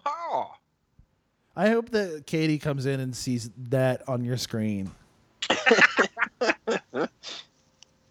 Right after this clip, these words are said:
Speaker 1: don't think she'd be that surprised, really.
Speaker 2: She wouldn't be surprised, but I hope she would leave you. <laughs>
Speaker 1: Yeah, yeah.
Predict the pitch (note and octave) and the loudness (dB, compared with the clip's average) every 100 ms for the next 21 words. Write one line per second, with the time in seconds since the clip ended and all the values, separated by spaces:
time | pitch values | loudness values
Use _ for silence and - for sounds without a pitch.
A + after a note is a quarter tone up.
0 | _ F3 C#4+ D4+ - D3 C#3+ B2+ A#2+ B2+ | _ -16 -12 -12 -12 -10 -6 -6 -6 -12
1 | - A#2+ A2 G2+ A2 G#2+ D#3+ B3+ A#3+ G#3 | -10 -8 -8 -8 -10 -6 2 4 6 4
2 | E3 D3+ D3+ D3 F3+ D#3 C#3+ C#3 D#3+ - | 2 0 0 2 2 2 2 2 0 0
3 | C#3+ A#2 A2+ B2+ B2+ G#2+ B2+ - - - | -2 -2 -2 -2 -2 -4 -4 -6 0 2
4 | C#4+ - C#4+ D#4+ C#4+ C#4 - - C4 | 2 0 -4 -2 -4 -2 -2 0 -2